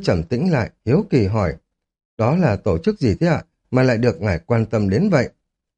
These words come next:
Sau một giây, cô nàng nghe thấy câu trả lời từ ngài kẻ khờ, tông giọng không chút gợn sóng. "Hội ẩn sĩ hoàng hôn." "Hội ẩn sĩ hoàng hôn ư?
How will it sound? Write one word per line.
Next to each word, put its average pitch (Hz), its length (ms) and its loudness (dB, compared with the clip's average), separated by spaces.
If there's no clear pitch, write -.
Sau 208 80 4
một 180 260 2
giây, 117 280 0
cô 104 120 2
nàng 110 260 4
nghe 110 140 0
thấy 135 120 -2
câu 131 220 -2
trả 95 160 -4
lời 98 340 0
từ 120 100 -2
ngài 117 200 0
kẻ 90 320 -4
khờ, 104 240 0
tông 208 200 4
giọng 135 180 2
không 104 180 0
chút 196 160 -2
gợn 104 220 -4
sóng. 147 340 -2
"Hội 135 220 2
ẩn 95 220 -4
sĩ 143 240 -2
hoàng 117 260 0
hôn." 117 240 0
"Hội 156 220 4
ẩn 113 160 -2
sĩ 165 160 -4
hoàng 156 260 0
hôn 185 180 2
ư? 202 140 4